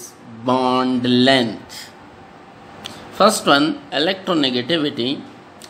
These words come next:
जब इलेक्ट्रोनेगेटिविटी ज़्यादा हो जाती है, यानी एटम्स के दरमियान जो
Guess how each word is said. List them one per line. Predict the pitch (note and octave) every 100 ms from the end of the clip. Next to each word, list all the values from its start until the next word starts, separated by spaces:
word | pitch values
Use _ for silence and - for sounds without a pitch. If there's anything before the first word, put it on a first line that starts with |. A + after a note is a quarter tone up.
| - - - - -
जब | C3 G3+ A#3
इलेक्ट्रोनेगेटिविटी | - F#3+ F3 E3+ - A3 G3+ D#3 D3 D#3+ E3+ F#3 F#3 D3 D3 - - - B2
ज़्यादा | A2+ A2+ B2 B2 D#3+ F#3+ F3
हो | C3 A#2+
जाती | A#2 A2 - G#2
है, | G2+ G#2 A2 D#3+ - - - - - - - - -
यानी | A#2+ A#2 B2 D3 G3 - -
एटम्स | C3+ A#2+ B2+ C#3 E3+ - - - - - -
के | A#2+ A#2+ B2 D3+ - - - - -
दरमियान | B2+ B2 A#2+ A#2+ A#2+ B2 D3 F#3 - - - - - -
जो | B2+ B2